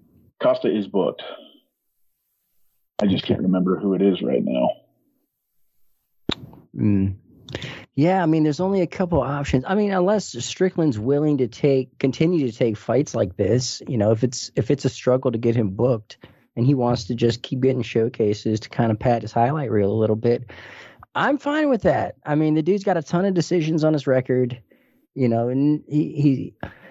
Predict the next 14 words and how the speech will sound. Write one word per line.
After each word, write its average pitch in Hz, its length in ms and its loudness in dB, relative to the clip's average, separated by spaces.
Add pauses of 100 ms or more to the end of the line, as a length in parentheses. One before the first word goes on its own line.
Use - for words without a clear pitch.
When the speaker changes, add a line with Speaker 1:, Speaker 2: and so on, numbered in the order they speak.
(160)
Speaker 2:
he's 143 280 2
known 147 340 2
for 151 200 -2
more 139 260 2
excitement 139 720 -2 (120)
outside 151 420 0
of 143 60 0
the 143 80 -2
cage 151 500 -2
than 123 220 2
inside 143 500 -2
of 175 80 0
the 185 60 -2
cage. 202 800 -6